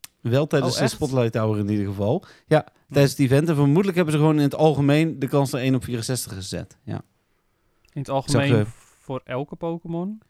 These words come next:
Speaker 1: Nee, voor dit event. Ehm,
Speaker 2: Hm.
Speaker 1: voor de Pokémon die, eh, die dit, eh, event verhoogde,
Speaker 2: Oh,
Speaker 1: eh,
Speaker 2: oké, ja,
Speaker 1: kans
Speaker 2: die ook
Speaker 1: hebben.
Speaker 2: dus uit Field Research komen en zo bedoel je?
Speaker 1: Ja, voor Tr-, in ieder geval voor Trubbish. Eh, ik zag ook
Speaker 2: Hm.
Speaker 1: afbeeldingen voorbij komen op Reddit van, eh, mensen die Trubbish hadden, eh,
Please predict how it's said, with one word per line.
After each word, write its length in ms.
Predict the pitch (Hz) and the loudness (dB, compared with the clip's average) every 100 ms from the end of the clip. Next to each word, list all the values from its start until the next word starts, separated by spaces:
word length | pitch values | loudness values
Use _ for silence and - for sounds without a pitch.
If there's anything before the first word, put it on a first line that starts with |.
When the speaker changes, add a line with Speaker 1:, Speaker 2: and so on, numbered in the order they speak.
| _ | _
Speaker 1:
Nee, 240 | - 160 175 | 4 6 6
voor 100 | 170 | 4
dit 180 | 151 139 | 2 0
event. 380 | 107 101 123 - | 0 0 -2 -8
Ehm, 640 | - 123 117 110 107 107 107 - _ _ _ _ _ _ _ _ | -2 0 0 0 0 -2 -4 -8 _ _ _ _ _ _ _ _
Speaker 2:
Hm. 80 | 131 | 0
Speaker 1:
voor 100 | 127 | 4
de 120 | 123 | 4
Pokémon 360 | 120 127 127 120 | 4 0 2 2
die, 360 | 113 117 113 110 | 2 2 2 2
eh, 60 | 104 | 0
die 140 | 107 | -2
dit, 280 | 107 101 - | -2 -4 -2
eh, 80 | 110 | -2
event 340 | 101 107 98 | 0 -2 -2
verhoogde, 500 | 104 98 101 95 95 | -4 -4 -2 -2 -2
Speaker 2:
Oh, 100 | 139 | 0
Speaker 1:
eh, 200 | 139 135 | 2 2
Speaker 2:
oké, 120 | 95 113 | 0 -4
ja, 100 | 110 | -4
Speaker 1:
kans 100 | 113 | -4
Speaker 2:
die 100 | 127 | -4
ook 60 | 123 | -4
Speaker 1:
hebben. 180 | 95 | -4
Speaker 2:
dus 100 | 113 | -6
uit 160 | 117 - | -6 -8
Field 260 | 131 120 - | -10 -10 -10
Research 360 | 110 120 - | -12 -12 -14
komen 300 | - 107 107 | -12 -10 -10
en 60 | 104 | -12
zo 140 | 107 | -12
bedoel 240 | 104 104 104 | -12 -12 -14
je? 100 | 104 - _ _ | -16 -20 _ _
Speaker 1:
Ja, 240 | 143 123 | 0 0
voor 160 | 110 123 | -2 -10
Tr-, 120 | 117 - | -10 0
in 120 | 139 | 4
ieder 160 | 147 | 4
geval 200 | 208 185 | 4 0
voor 100 | 147 | -2
Trubbish. 460 | - 175 160 - - | -2 2 2 2 -2
Eh, 180 | - 135 | -4 -4
ik 120 | 123 | -2
zag 160 | 160 151 | -2 -2
ook 100 | 127 | -2
Speaker 2:
Hm. 60 | |
Speaker 1:
afbeeldingen 420 | 160 151 156 151 | -4 -2 0 0
voorbij 260 | 135 127 139 | 0 0 0
komen 300 | 143 131 135 | 0 0 0
op 140 | 156 | 0
Reddit 460 | 127 135 135 135 131 | 2 4 2 0 -2
van, 300 | 131 120 120 | -4 -2 -2
eh, 60 | 117 | -4
mensen 300 | 113 110 113 | -4 -4 -6
die 100 | 107 | -8
Trubbish 320 | 113 113 110 | -6 -6 -4
hadden, 440 | 113 107 104 - | -2 -2 -4 -6
eh, 100 | - | -6